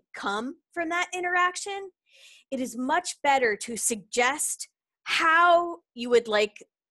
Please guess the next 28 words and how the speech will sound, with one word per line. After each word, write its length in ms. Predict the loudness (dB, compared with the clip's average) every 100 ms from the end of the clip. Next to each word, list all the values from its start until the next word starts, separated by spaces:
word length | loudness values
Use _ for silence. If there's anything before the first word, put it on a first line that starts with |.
| -10
like, 140 | -10 -4
the 80 | -4
next 380 | -2 -2 -2 -6
steps 500 | -4 0 -2 -2 -12
to 100 | -10
go, 440 | -6 -6 -6 -12 _ _ _ _ 0
even 260 | 2 4 4
if 180 | 4 2
it 120 | 0
seems 340 | 0 2 2
kind 380 | -2 -2 -2 0
of 80 | 0
like 180 | 0 0
a 60 |
bold 520 | -4 -2 0 2 0 -2
move. 540 | -2 -2 -2 -12 -20 _ -20 -20 -14 0
But 240 | 0 2
this 200 | -4 -2 0
editor 380 | 0 2 0 0
said 320 | 0 0 0
she 180 | -6 -6
receives 440 | -4 -2 -2 0
a 60 | 0
lot 220 | 2 2
of 80 | 0
email 280 | 0 0
that's 200 | 0 0
like, 200 | 0 -2